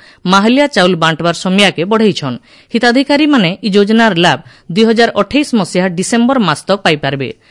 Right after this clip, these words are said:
ସୂଚନା ଅନୁସାରେ ରାଇଜେ ରାସନ କାର୍ଡ ଇ କେୱାଇସି ପ୍ରକ୍ରିୟା ଜାରି ରହିଛି।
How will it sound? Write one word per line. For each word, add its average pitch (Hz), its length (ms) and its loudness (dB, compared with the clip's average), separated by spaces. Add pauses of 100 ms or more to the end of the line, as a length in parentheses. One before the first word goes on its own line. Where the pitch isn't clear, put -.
(200)
ସୂଚନା 277 360 2
ଅନୁସାରେ 285 400 0
ରାଇଜେ 170 340 0 (340)
ରାସନ 180 500 2
କାର୍ଡ 160 240 0 (320)
ଇ 247 100 2 (120)
କେୱାଇସି 180 500 0
ପ୍ରକ୍ରିୟା 196 540 0
ଜାରି 208 300 2
ରହିଛି। 139 360 -4